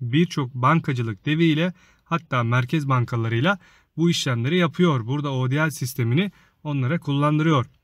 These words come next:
Amerika tarafında da bu yaygınlaşırsa ki paranın esas döndüğü yerler. Burada ciddi Ripple tarafında büyümeler görebiliriz arkadaşlar.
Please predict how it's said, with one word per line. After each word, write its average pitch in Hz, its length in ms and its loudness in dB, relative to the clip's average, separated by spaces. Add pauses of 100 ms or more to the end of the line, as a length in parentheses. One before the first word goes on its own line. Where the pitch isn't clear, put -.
(680)
Amerika 139 440 -2
tarafında 139 420 0
da 123 80 -4
bu 120 80 -2
yaygınlaşırsa 151 960 0
ki 147 320 -2 (320)
paranın 135 360 0
esas 123 380 -2
döndüğü 113 260 -2
yerler. 120 400 -2 (420)
Burada 143 400 0
ciddi 131 640 -4
Ripple 123 380 -2
tarafında 117 500 -4
büyümeler 120 460 0
görebiliriz 117 600 -2
arkadaşlar. 110 640 -4